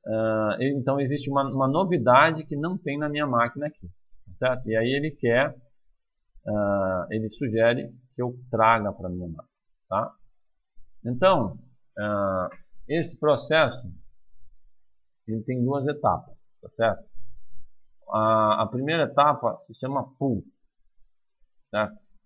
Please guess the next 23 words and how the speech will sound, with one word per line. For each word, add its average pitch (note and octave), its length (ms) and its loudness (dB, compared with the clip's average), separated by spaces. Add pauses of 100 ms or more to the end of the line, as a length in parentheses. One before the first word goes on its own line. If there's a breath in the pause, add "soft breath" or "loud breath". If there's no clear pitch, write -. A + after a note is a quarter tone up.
(380)
Que G2+ 60 -4
é G#2 80 2
essa G#2+ 180 -4
setinha A#2+ 480 -2
aqui, G#2+ 140 -6
esse - 160 -8
tamborzinho A2+ 540 -2
com A#2+ 100 -8
essa A2+ 140 -12
setinha A#2+ 460 -6
verde F2+ 440 -4
aqui. - 220 -20
O - 840 -20
que F3 100 -8
que - 100 -4
o E3 40 -2
pull D3 400 -2
faz? F#2 260 -2 (720)
O A#2+ 120 -8
pull, D3+ 480 0 (240)
ele A#2 180 -4
vai A2 160 2
pegar A#2 680 2